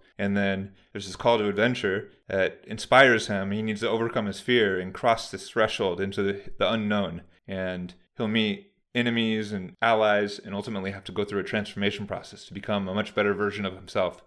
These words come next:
He's gonna oftentimes go through many difficulties and need to die oftentimes to be reborn. And at the end, he'll discover the treasure,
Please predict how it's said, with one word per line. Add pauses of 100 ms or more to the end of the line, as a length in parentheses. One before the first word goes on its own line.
He's
gonna (280)
oftentimes
go
through
many (140)
difficulties
and (220)
need
to (200)
die
oftentimes
to
be
reborn. (240)
And
at
the
end, (140)
he'll
discover
the
treasure,